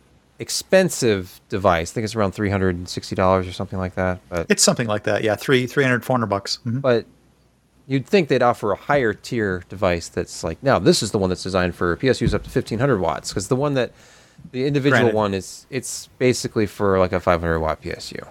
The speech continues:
Speaker 1: Got
Speaker 2: I didn't
Speaker 1: one
Speaker 2: have any
Speaker 1: sata,
Speaker 2: trouble with
Speaker 1: one
Speaker 2: the
Speaker 1: eight
Speaker 2: eight fifty.
Speaker 1: pin, a twenty-four pin
Speaker 2: Yeah.
Speaker 1: A T X, and just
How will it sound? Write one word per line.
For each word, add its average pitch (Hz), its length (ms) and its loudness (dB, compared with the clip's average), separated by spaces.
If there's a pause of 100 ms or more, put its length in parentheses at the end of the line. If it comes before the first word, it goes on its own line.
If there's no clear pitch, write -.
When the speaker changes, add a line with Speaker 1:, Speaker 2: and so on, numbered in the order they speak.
(1080)
Speaker 1:
Got 98 140 -6 (260)
Speaker 2:
I 165 120 2
didn't 190 120 2
Speaker 1:
one - 20 2
Speaker 2:
have 143 100 4
any 131 100 2
Speaker 1:
sata, 107 80 2
Speaker 2:
trouble 101 200 2
with 92 100 -2
Speaker 1:
one 104 140 0
Speaker 2:
the 98 60 -4
Speaker 1:
eight - 20 -4
Speaker 2:
eight 101 60 -2
fifty. 110 200 -4
Speaker 1:
pin, 92 500 -4 (220)
a - 60 -16
twenty-four 107 400 -2
pin 104 160 -4
Speaker 2:
Yeah. 104 60 6
Speaker 1:
A 92 100 -2
T 98 200 -2
X, - 400 0
and 85 520 -6 (560)
just - 240 0